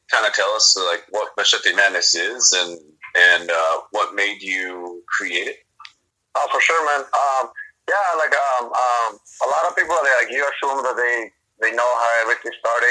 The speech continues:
Speaker 2: Even, even sometimes, you know, when, um, you know, they see in social media, and sometimes you, you know,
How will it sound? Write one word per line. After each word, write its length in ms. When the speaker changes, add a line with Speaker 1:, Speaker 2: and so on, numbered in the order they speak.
Speaker 2:
Even, 200
even 240
sometimes, 480
you 80
know, 160
when, 160
um, 400
you 80
know, 120
they 160
see 80
in 120
social 320
media, 280
and 160
sometimes 320
you, 80
you 80
know, 180